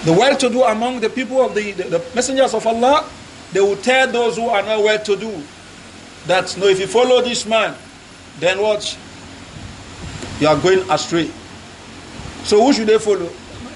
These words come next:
You should follow us. So may Allah subhanahu wa ta'ala assist us. So when you are going to the land of the, the kuffar, that must be for,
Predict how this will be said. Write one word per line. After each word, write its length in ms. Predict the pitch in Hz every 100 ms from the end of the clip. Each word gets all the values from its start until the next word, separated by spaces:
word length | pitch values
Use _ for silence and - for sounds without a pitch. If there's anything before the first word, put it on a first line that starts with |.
| -
You 40 |
should 120 | 170 196
follow 260 | 208 208 196
us. 200 | - - - - - - - - - - - - - - - - - - - - - - - - - - - - - -
So 120 | - 175
may 60 |
Allah 260 | 175 202 196
subhanahu 480 | 170 156 165 175 165
wa 80 | 160
ta'ala 640 | 160 151 160 165 165 165 -
assist 400 | 143 - 156 -
us. 160 | 170 - - - -
So 300 | - 233 214 208 - - - - - -
when 260 | 185 302 311
you 60 |
are 100 | 254
going 220 | 180 202 208
to 100 | 196
the 120 | 165
land 260 | 175 190 175
of 160 | 156 143
the, 220 | 151 143 -
the 80 | 147
kuffar, 560 | - 143 - 175 135 117 - - -
that 160 | 170 175
must 220 | 170 151
be 180 | 208 226
for, 400 | 214 180 175